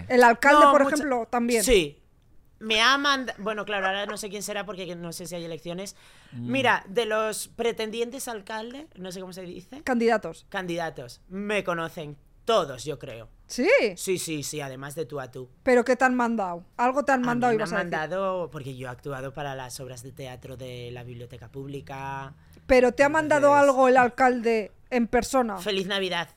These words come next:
Speaker 1: ¿Por WhatsApp?
Speaker 2: No, no, carta.
Speaker 1: ¿Qué?
Speaker 2: Una vez me llegó.
Speaker 1: ¿Qué?
Speaker 2: Me dice mi madre, "Ay, mira, te ha llegado una carta al ayuntamiento". "¿Qué es? ¿Qué es?". Yo la leo.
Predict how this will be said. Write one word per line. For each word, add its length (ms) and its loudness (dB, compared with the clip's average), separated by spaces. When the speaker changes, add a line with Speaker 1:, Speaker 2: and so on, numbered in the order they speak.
Speaker 1:
¿Por 120 4
WhatsApp? 520 4
Speaker 2:
No, 140 4
no, 400 0
carta. 360 -2
Speaker 1:
¿Qué? 300 12
Speaker 2:
Una 160 -8
vez 100 -10
me 100 -10
llegó. 320 -10
Speaker 1:
¿Qué? 600 6
Speaker 2:
Me 60 -2
dice 160 -4
mi 100 -4
madre, 280 -4
"Ay, 140 -14
mira, 280 -10
te 80 -12
ha 40 -4
llegado 160 -2
una 120 -4
carta 260 -6
al 60 -4
ayuntamiento". 880 -8
"¿Qué 400 -2
es? 160 -8
¿Qué 400 -8
es?". 240 -14
Yo 140 -18
la 140 -12
leo. 280 -12